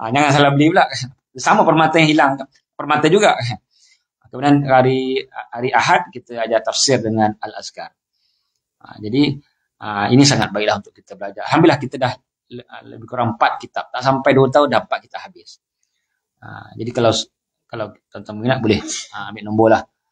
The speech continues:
Kosong satu. Ini nombor kelas kan. Kosong tiga, tiga lima,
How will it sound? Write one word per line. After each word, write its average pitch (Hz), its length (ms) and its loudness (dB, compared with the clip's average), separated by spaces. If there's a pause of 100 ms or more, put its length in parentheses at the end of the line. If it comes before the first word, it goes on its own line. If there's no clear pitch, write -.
(260)
Kosong 98 300 -16
satu. 104 80 -8
Ini 139 320 4
nombor 120 320 4
kelas 120 320 2
kan. 101 160 -18
Kosong 101 240 -20
tiga, 117 400 -10 (640)
tiga 98 240 -12
lima, 110 480 0